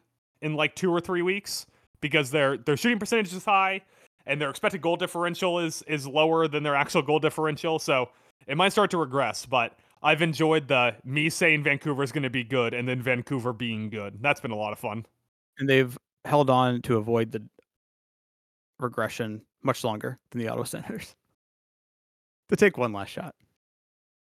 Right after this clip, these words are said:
Speaker 1: All right, Mike, you wanna, you got any plugs? Anything you wanna, you wanna bring up here before we get outta here?
Speaker 2: Yeah, check it out. Dropped a hefty on Saturday, yesterday. Still worth the read, even though our college football, uh, day has started. I th-,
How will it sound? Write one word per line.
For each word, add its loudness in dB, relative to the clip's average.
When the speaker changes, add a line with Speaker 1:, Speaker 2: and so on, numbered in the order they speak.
Speaker 1:
All 4
right, 4
Mike, 2
you 2
wanna, 6
you -2
got 6
any 4
plugs? 2
Anything 0
you 0
wanna, 2
you -4
wanna -2
bring -2
up 6
here 0
before -4
we -4
get 2
outta 6
here? 0
Speaker 2:
Yeah, 4
check 0
it 4
out. 4
Dropped 2
a 4
hefty -2
on -4
Saturday, -4
yesterday. -4
Still 2
worth 2
the 0
read, 0
even -4
though 0
our 2
college 0
football, -2
uh, 0
day -2
has -4
started. -2
I -8
th-, -18